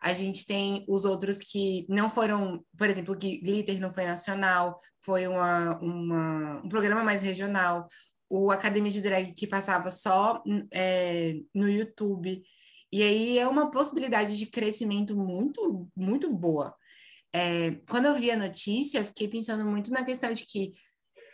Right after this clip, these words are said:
ela é uma possibilidade de nome e o fato da gente ver uma mulher sendo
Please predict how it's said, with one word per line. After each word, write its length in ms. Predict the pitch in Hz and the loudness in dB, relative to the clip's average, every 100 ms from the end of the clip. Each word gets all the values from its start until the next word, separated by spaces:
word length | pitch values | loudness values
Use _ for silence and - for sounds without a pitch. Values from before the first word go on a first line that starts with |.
| _ _ - | _ _ 0
ela 460 | 185 202 202 196 - | 2 4 4 2 -2
é 200 | 170 185 | 0 2
uma 260 | 254 508 494 | 2 2 2
possibilidade 1040 | 233 214 196 202 180 165 156 156 165 160 - | 0 0 0 0 2 2 2 0 -2 -4 -6
de 220 | 160 180 | -6 -2
nome 540 | 175 160 170 220 247 214 | 0 2 4 2 0 0
e 560 | 220 226 220 220 202 | -2 0 0 0 0
o 320 | 202 208 202 196 | 0 2 2 0
fato 380 | 226 208 220 | 2 2 2
da 160 | 247 262 | 2 2
gente 420 | 254 247 240 247 | 2 0 0 -2
ver 380 | 214 196 196 220 | -4 0 0 2
uma 340 | 254 254 247 | 0 0 0
mulher 440 | 233 226 220 190 196 | 0 2 2 0 -2
sendo 560 | - 190 190 185 175 | -4 -4 -2 -2 -4